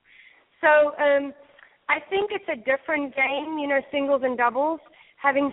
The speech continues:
said that, I think that it can only benefit you to play. But there's so much money out there in singles, so why would you play doubles?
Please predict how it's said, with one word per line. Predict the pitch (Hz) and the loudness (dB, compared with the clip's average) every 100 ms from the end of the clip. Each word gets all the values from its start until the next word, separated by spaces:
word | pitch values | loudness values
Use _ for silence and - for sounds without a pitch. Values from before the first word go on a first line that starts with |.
| - | -6
said | 285 240 | -10 0
that, | 285 277 | 2 2
I | 262 254 - | -2 -4 -4
think | 277 269 | -4 -2
that | 269 254 | -2 -2
it | 254 - | -4 -4
can | 262 - | -4 0
only | 269 277 269 | -2 0 -4
benefit | 226 240 247 240 247 240 | -2 -2 -2 -2 -10 -8
you | 240 | -12
to | - 233 | -12 -10
play. | - 302 214 - - | 0 0 0 -6 -4
But | - 330 269 - - - _ _ _ _ - | 2 4 2 -8 -20 -20 _ _ _ _ -6
there's | 277 - | -6 -4
so | 277 | -4
much | 277 285 | -4 0
money | 294 311 | -2 2
out | 277 254 269 | 0 0 0
there | 247 | -2
in | 240 - | -2 -4
singles, | 254 247 247 | -2 -2 -2
so | 254 | -4
why | 233 269 | 0 0
would | 254 277 285 | 0 -4 -12
you | - | -10
play | 269 233 | -6 -4
doubles? | 226 190 175 | -4 -4 -8